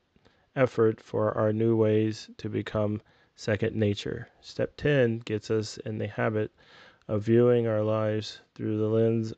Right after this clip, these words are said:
of the steps. Consistent practice helps us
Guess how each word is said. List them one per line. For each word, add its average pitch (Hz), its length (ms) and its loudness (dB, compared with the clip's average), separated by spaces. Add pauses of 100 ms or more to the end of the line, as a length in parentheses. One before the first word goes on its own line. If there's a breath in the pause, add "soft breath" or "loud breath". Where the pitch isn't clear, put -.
of 110 180 -4
the 110 80 -8
steps. - 560 -12 (800 soft breath)
Consistent 120 640 -2
practice 117 640 0 (180)
helps 107 300 -4
us - 480 -2